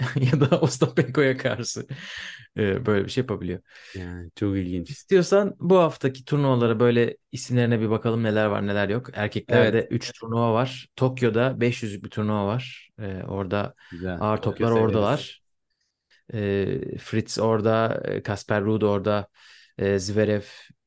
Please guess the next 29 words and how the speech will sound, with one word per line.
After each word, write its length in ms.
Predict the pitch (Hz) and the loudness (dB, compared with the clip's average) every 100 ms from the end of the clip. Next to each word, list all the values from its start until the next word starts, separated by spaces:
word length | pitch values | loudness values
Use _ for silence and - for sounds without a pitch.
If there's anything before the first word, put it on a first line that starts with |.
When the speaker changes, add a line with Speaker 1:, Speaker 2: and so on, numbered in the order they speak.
| _ _ - | _ _ -6
Speaker 1:
Alex 360 | 101 98 - | -6 -6 -2
de 80 | 104 | 0
Minaur, 300 | 104 101 101 - | 2 0 -2 -2
Tommy 280 | - 104 101 | -2 -2 -2
Paul 240 | 101 95 | -2 0
böyle 160 | 101 98 | 0 0
isimler 400 | - 101 95 90 | -2 -4 -4 -4
Tokyo'dalar. 720 | - 120 139 131 135 127 - _ _ | -4 -2 2 2 2 -2 -12 _ _
İki 220 | - - | -6 0
yüz 120 | 156 | 2
ellilik 360 | 160 160 170 170 | 2 0 -2 -4
iki 360 | 131 - 185 - _ _ | -8 -2 0 -2 _ _
Avrupa 380 | 123 131 135 131 | 0 2 2 0
turnuvası 440 | 127 120 110 - | 0 0 -2 0
var. 160 | 131 131 | 0 0
Bir 80 | 131 | 0
tanesi 340 | 123 113 - | 0 0 -6
Stockholm, 500 | - - 135 143 156 - _ - _ _ | -4 -2 0 0 0 -4 _ -20 _ _
Holger 400 | - 120 117 113 | 0 2 4 2
Rune 360 | 117 113 101 - - | 2 0 -4 -8 -12
ve 100 | - | -4
Adrian 380 | 110 104 113 104 | -2 0 0 2
Manarino 440 | 107 110 107 107 107 | 2 0 0 -2 -4
ilk 180 | 104 | -6
iki 160 | - 101 | -8 -6
seri 260 | 98 110 135 | 0 2 2
başı. 380 | 135 151 156 - _ _ _ _ _ - | 0 -4 -6 -10 _ _ _ _ _ -2
Antwerp'te 580 | 165 165 123 117 113 110 | 0 2 2 0 0 2
de 300 | 156 170 | 2 0